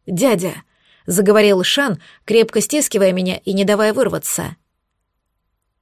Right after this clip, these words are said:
«Я не с тобой разговариваю, Шантар», пресек речь друга правитель. «Насколько мне известно, Нейхас, у тебя уже была истинная. Разве нет?»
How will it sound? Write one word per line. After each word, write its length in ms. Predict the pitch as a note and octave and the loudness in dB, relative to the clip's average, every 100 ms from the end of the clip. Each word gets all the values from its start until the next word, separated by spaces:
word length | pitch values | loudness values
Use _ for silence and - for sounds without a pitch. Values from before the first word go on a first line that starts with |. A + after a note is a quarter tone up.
| _ - | _ -4
«Я 260 | A#3 B3 | 0 2
не 120 | B3 | 0
с 100 | A#3+ | -2
тобой 220 | D#4+ D4 G#3 | -2 0 0
разговариваю, 580 | D#3+ F#3 F3 E3+ E3+ | 0 -2 -2 0 -2
Шантар», 640 | E3+ A3 G#3+ G#3 F2+ - - _ _ _ - | -2 -2 -2 -4 -8 -10 -18 _ _ _ -2
пресек 460 | G3+ G3 A3 G3+ | 0 2 0 0
речь 260 | G3 F3+ - | 0 0 -2
друга 380 | F3 A#3 B3+ C#4+ | 0 0 0 -2
правитель. 600 | C4 A3 F3 D#3 C3 - _ _ _ _ _ _ _ _ | 0 -2 -4 -8 -10 -16 _ _ _ _ _ _ _ _
«Насколько 500 | G#3+ G3+ G3+ G3 G3 | -6 -4 0 0 0
мне 200 | F#3+ G3 | 0 0
известно, 400 | F#3+ C4 D4 E3+ | 0 -2 -2 -4
Нейхас, 640 | E3+ E3 - E3+ - - _ _ _ _ | -4 -6 -6 -6 -6 -8 _ _ _ _
у 140 | - G3+ | -4 -2
тебя 260 | A#3 C#4 | 2 2
уже 380 | C#4 C4+ C#4+ - | 2 2 2 0
была 400 | A#3+ C#4+ D#4+ G#3 - | -4 -2 0 -2 -2
истинная. 680 | F#3+ - - D#3+ D#3 - F#2+ _ _ _ - | -6 -4 -6 -6 -6 -10 -16 _ _ _ -4
Разве 420 | F#3+ F#3+ D#3 F#3 | 0 0 2 -2
нет?» 380 | F#3+ D#4+ - | 0 -4 -6